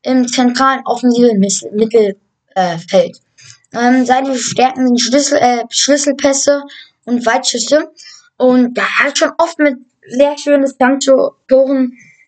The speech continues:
ähm, überzeugt. Ähm, ja.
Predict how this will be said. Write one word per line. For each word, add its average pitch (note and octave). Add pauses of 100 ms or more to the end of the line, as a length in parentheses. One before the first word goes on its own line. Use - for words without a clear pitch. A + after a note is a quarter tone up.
(140)
ähm, A#3 (540)
überzeugt. A#3+ (100)
Ähm, G#3+
ja. E3